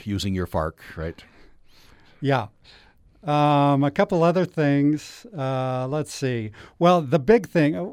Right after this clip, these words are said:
Speaker 2: uh, what a lot of people said, you know, they're really,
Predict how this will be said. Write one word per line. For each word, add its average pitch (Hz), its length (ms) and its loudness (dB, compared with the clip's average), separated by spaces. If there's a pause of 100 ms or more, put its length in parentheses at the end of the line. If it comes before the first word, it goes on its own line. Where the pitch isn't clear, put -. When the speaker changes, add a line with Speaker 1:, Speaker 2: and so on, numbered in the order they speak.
(120)
Speaker 2:
uh, 247 120 -12
what 202 600 -2
a 180 120 -2
lot 190 200 4
of 170 80 -4
people 151 280 2
said, 131 400 0
you 120 100 0
know, 120 160 0
they're 123 120 0
really, 147 600 2